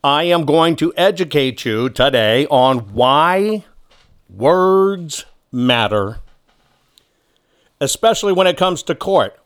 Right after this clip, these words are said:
Words matter. By the way, shout out to all my listeners. Real Talk ninety-three three F M,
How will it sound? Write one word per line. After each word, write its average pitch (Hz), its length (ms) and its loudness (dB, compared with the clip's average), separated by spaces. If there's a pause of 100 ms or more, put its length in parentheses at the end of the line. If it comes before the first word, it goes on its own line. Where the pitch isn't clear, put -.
Words 196 720 0
matter. 196 520 0 (260)
By 135 160 0
the 139 80 -2
way, 147 260 0 (720)
shout 123 260 0
out 139 200 0
to 156 60 -6
all 147 120 2
my 131 160 2
listeners. 131 680 -2 (1400)
Real 131 160 2
Talk 139 260 0
ninety-three 139 480 -2
three 131 600 -2
F 147 220 0
M, 135 480 -2